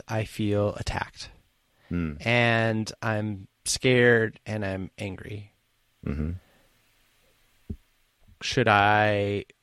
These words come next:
Speaker 1: <laughs> do, so do I say, "I, I'm scared and I'm angry"?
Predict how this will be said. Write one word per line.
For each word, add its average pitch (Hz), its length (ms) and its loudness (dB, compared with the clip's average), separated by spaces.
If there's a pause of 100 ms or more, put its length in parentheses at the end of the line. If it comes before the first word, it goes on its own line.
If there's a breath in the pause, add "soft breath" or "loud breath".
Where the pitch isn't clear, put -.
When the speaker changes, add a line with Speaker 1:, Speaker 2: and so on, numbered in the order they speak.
Speaker 1:
<laughs> - 540 4 (120)
do, 123 220 2
so 117 200 2
do 110 200 2
I 107 140 2
say, 101 720 2 (600 soft breath)
"I, 101 120 -4 (100)
I'm 107 100 -12
scared 156 380 6
and 151 120 8
I'm 123 180 6
angry"? 104 800 0